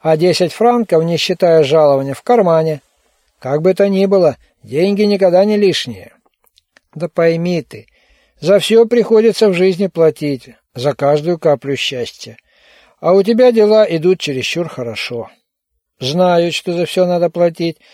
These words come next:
даже за табак и за чай, поэтому и нужны денежки.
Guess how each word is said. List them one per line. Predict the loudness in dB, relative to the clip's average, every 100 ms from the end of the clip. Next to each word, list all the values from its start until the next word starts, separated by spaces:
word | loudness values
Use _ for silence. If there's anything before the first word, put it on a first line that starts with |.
| _ _
даже | -4 0 2 2
за | 0 0
табак | 2 2 4 2 0 _
и | -10
за | -2 -2
чай, | -2 0 2 4 2 -6 _ _ _
поэтому | -6 -2 0 0
и | 2
нужны | 0 0 -2
денежки. | 0 0 0 -4 -6 -8 -8